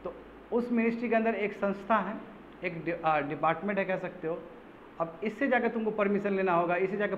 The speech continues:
permit लेना होगा, तब जाके बच्चे लोग यहाँ पे तुम क्या कर सकते हो, बेच सकते हो वो सभी चीज़, या फिर तुम बाहर से import करवा सकते हो। Are you getting me? तो ये एक तर-, एक तरह से retrograde step है कि नहीं है?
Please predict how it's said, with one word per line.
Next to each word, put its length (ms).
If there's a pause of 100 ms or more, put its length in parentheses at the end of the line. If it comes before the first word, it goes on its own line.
permit 300
लेना 200
होगा, 180 (580)
तब 160
जाके 200
बच्चे 300
लोग 180
यहाँ 200
पे 100
तुम 200
क्या 140
कर 140
सकते 280
हो, 80 (140)
बेच 260
सकते 280
हो 60
वो 100
सभी 240
चीज़, 480
या 60
फिर 140
तुम 180
बाहर 200
से 120
import 340
करवा 220
सकते 360
हो। 140 (760)
Are 140
you 120
getting 280
me? 120 (1160)
तो 60
ये 200
एक 80
तर-, 220
एक 120
तरह 140
से 140
retrograde 540
step 240
है 100
कि 120
नहीं 200
है? 100